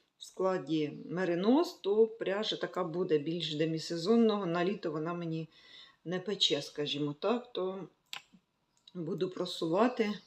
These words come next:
бо планів багато, а попереду ще <laughs> одне С П,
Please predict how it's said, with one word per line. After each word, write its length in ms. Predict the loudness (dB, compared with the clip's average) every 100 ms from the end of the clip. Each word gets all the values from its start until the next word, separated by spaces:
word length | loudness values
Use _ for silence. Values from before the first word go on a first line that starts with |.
| _ _ _ -4
бо 200 | -2 0
планів 480 | 0 -2 0 -2
багато, 680 | 0 0 4 4 4 0 0 -6 -18 -18
а 80 | -12
попереду 540 | -12 -2 2 2 2 0
ще 360 | 4 8 8 6
<laughs> 80 | -2
одне 440 | -2 6 8 8
С 220 | 4 -4 2
П, 340 | 6 8 6